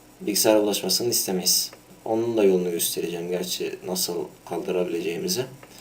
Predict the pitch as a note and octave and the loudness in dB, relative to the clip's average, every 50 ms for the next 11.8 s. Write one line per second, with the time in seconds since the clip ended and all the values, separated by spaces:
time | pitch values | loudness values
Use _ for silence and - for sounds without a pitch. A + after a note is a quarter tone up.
0 | - - - - - - - - - - - - - - A2 A#2 A#2 A#2 - - | -20 -20 -20 -20 -20 -20 -20 -20 -20 -20 -20 -12 -6 -2 0 0 0 0 -2 -2
1 | G2 G2 - - - F2+ F2+ F2+ - - - - - - - - - - - - | -2 0 0 2 0 0 -2 -2 -6 -12 -18 -20 -20 -20 -20 -20 -20 -20 -20 -20
2 | - - - - - B2+ B2+ B2+ B2+ B2+ B2 - - - - B2+ C3+ C3+ - - | -20 -16 -10 -4 0 4 4 4 4 4 0 -4 -8 -2 2 4 4 4 2 0
3 | - A#2+ C3+ - - - - - - - - - A#2+ A2+ G#2+ G#2+ G#2+ A#2 A#2 - | 0 0 2 2 2 2 0 -2 -4 -4 0 2 4 6 6 6 4 4 2 4
4 | - - - A#2+ G#2+ G2 F#2+ F#2+ G#2+ A#2+ B2+ - - - - - - - - - | 6 6 8 8 8 8 6 6 4 2 0 -2 -4 -8 -12 -14 -16 -18 -20 -18
5 | - - A2 A#2 B2 A#2+ A#2 - - B2 A#2+ A2 F#2+ - - - - - - A2 | -8 0 4 6 6 6 6 4 2 0 0 0 0 -2 -4 -4 -4 -4 0 2
6 | G#2+ G#2+ G#2 F#2 G2 G2 - - G#2+ A2 A2 A2+ A2+ G#2+ G2+ - - G2+ F#2+ F#2 | 4 4 4 4 2 -2 -2 -2 -2 0 2 2 2 2 2 0 0 -2 -2 0
7 | F#2 F#2 F#2 F2+ F2+ - B2 B2 A#2+ A#2+ A#2 - - - - - - - - - | 0 0 0 0 2 4 6 6 6 6 4 4 0 -4 -6 -6 -10 -14 -20 -20
8 | - - - - - A2+ A2+ A#2+ G#2 G#2+ A2 G2+ - - A2 A2 G#2 A2 A#2 A#2 | -20 -20 -20 -6 0 2 2 2 2 2 2 4 4 4 4 2 2 2 0 2
9 | G#2+ G#2+ A2 A2 - - A2 A2 G#2 - A2+ A2+ A2 - - A2+ G#2+ G2 F#2+ G2 | 4 4 4 4 4 2 0 0 0 -2 -2 -2 -2 -2 -2 0 0 2 2 0
10 | G#2 A2+ A#2+ A2+ - - B2+ B2 - - - - - G#2+ F#2+ - - G2 G2 G#2 | 0 -2 -2 -2 0 2 2 2 2 0 -2 -2 0 0 0 0 0 0 0 0
11 | G2+ G2+ G#2 G2+ - - - F#2 F2+ - - F#2 F2+ - - | 0 0 0 -2 -2 0 0 0 0 0 -2 -4 -6 -10 -14